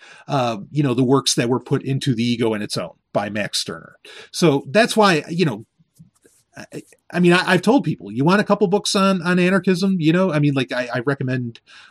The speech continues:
uh, you know, I recommend Max Stirner's The Ego and Its Own, you know, go ahead and read that, and then read Markets, Not Capitalism, you know, if you want to have something saucy within economics. Uh, but, but baseline anarchism,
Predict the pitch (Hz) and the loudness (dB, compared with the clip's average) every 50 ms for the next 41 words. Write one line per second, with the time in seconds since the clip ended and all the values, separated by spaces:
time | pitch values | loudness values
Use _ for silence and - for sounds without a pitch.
0 | - - 120 120 113 113 113 113 110 110 110 101 95 _ _ _ _ _ _ _ | -6 -4 -2 -2 0 -2 -2 -4 -4 -6 -6 -8 -10 _ _ _ _ _ _ _
1 | _ _ _ _ - 156 127 127 131 143 139 143 139 135 135 131 123 - - 113 | _ _ _ _ -2 0 2 4 4 4 4 4 0 0 0 -2 -4 -6 -12 -18
2 | - - 139 147 143 - - - 156 139 135 143 135 110 117 127 127 127 143 143 | -10 -4 0 0 0 0 0 0 2 2 2 2 0 0 0 0 2 2 4 4
3 | 143 139 175 - 143 117 127 160 170 _ - 143 127 127 113 120 127 127 143 151 | 4 2 0 0 0 0 0 -2 -4 _ -6 -6 -4 -4 -2 -2 0 0 2 2
4 | 143 160 151 143 123 117 127 135 - - - _ _ - 151 143 143 143 139 143 | 2 2 0 0 -2 -4 -4 -6 -10 -16 -20 _ _ -2 0 2 2 4 4 4
5 | 143 123 123 127 131 127 - 135 - - - 120 107 - - 117 107 92 - 98 | 4 4 2 0 0 0 -2 -4 -4 -4 -8 -8 -10 -8 -8 -10 -10 -8 -8 -8
6 | 95 95 95 95 95 92 98 107 104 95 101 - - 117 110 107 104 101 135 123 | -8 -8 -8 -10 -12 -12 -10 -10 -10 -10 -10 -10 -10 -8 -8 -8 -8 -6 -6 -6
7 | 107 104 - - 113 - - 113 101 101 - - 117 110 110 - - 110 104 107 | -6 -6 -6 -6 -6 -4 -6 -8 -6 -4 -4 -2 -2 -2 -4 -4 -4 -4 -6 -6
8 | 104 - 113 104 101 101 98 - 123 - - 107 107 107 98 98 - - - - | -6 -6 -8 -8 -8 -10 -10 -12 -12 -12 -12 -12 -10 -10 -12 -12 -12 -12 -12 -12
9 | - - - - - - - - 117 117 113 110 113 107 - 131 - 160 135 127 | -12 -14 -20 -20 -20 -14 -6 -4 -2 0 0 0 -2 -4 -6 -2 0 0 0 0
10 | - - _ _ _ _ _ - 135 - - 127 123 - 202 196 202 - 196 202 | -2 -6 _ _ _ _ _ -20 -14 -8 -8 -6 0 2 2 2 2 2 2 2
11 | 190 190 185 175 165 175 196 220 208 - 220 208 233 254 262 254 | 4 4 4 4 4 4 2 0 0 0 0 0 0 0 -2 -4